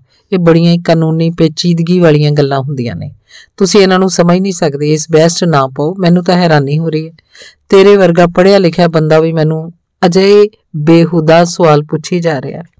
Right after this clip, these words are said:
ਵਕੀਲ ਨੇ ਇਹ ਸ਼ਬਦ ਇਸ ਹਿਸਾਬ ਨਾਲ ਬੋਲੇ ਕਿ ਲੱਗ ਰਿਹਾ ਸੀ ਕਿ ਬਹਿਸ ਹੁਣ ਬੰਦ ਹੋਣੀ ਚਾਹੀਦੀ ਹੈ ਤੇ ਕੰਮ ਦੀ ਗੱਲ ਕਰਨੀ ਚਾਹੀਦੀ ਹੈ। ਇਸ ਲਈ ਅਸੀਂ ਚੁੱਪ ਹੋ ਗਏ।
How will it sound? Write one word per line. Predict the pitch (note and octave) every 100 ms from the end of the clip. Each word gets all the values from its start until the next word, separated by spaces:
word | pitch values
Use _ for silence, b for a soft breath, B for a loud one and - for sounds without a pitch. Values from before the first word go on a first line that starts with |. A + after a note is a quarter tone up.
| _ _ _ b b b b -
ਵਕੀਲ | E3+ F3 F3 G3 G3+ G3+
ਨੇ | F3 D3+ D3 - -
ਇਹ | G#3 G#3+
ਸ਼ਬਦ | - F3 E3
ਇਸ | F3 F3 G3
ਹਿਸਾਬ | E3+ F#3 C#3+
ਨਾਲ | D3+
ਬੋਲੇ | E3+ E3 D#3 E3+
ਕਿ | G#3+
ਲੱਗ | G3 D3 D3
ਰਿਹਾ | D#3 E3+
ਸੀ | G3+ G3
ਕਿ | G3
ਬਹਿਸ | E3+ E3 E3+ F3+
ਹੁਣ | E3
ਬੰਦ | D#3 D#3 D3+
ਹੋਣੀ | D3 C#3+ C#3+
ਚਾਹੀਦੀ | C#3 D3+ D#3+ D#3+ C#3
ਹੈ | D3 b b -
ਤੇ | F3
ਕੰਮ | F3+ F3
ਦੀ | F3 F3
ਗੱਲ | D#3
ਕਰਨੀ | D#3 D#3 D3 C#3
ਚਾਹੀਦੀ | D#3 D3 D#3 D3
ਹੈ। | C#3+ b b -
ਇਸ | F#3 F3+ F#3+
ਲਈ | F3 - _ E3+
ਅਸੀਂ | D#3+ E3+
ਚੁੱਪ | D#3+ D3+
ਹੋ | E3+ D3+
ਗਏ। | E2+